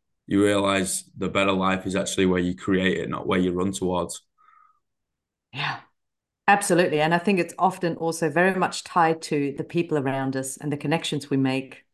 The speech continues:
Speaker 1: Mm. Why?
Speaker 2: Why?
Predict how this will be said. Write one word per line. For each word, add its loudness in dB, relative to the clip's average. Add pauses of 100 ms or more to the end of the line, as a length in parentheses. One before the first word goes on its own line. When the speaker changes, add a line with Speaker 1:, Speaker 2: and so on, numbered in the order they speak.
(100)
Speaker 1:
Mm. -8 (1800)
Why? 0 (1400)
Speaker 2:
Why? 6